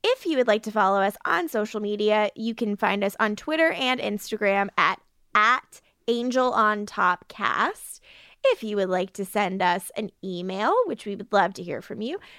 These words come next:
you can write us at, um, angel on top podcast at gmail dot com. And yeah, that's, uh, that is where you can find us, and we can't wait to chat with you. We also,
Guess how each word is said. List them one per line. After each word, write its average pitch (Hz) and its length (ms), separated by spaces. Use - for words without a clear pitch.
you 247 240
can 233 180
write 196 300
us 202 280
at, 202 320
um, 185 440
angel 247 520
on 214 240
top 185 420
podcast 247 1080
at 190 180
gmail 196 300
dot - 220
com. - 280
And 226 480
yeah, 233 140
that's, 180 360
uh, 233 440
that 208 200
is 247 120
where 262 80
you 311 120
can 339 140
find 233 300
us, 302 180
and 262 500
we 254 40
can't 240 160
wait 269 140
to - 60
chat 453 200
with - 140
you. - 100
We 254 140
also, 269 580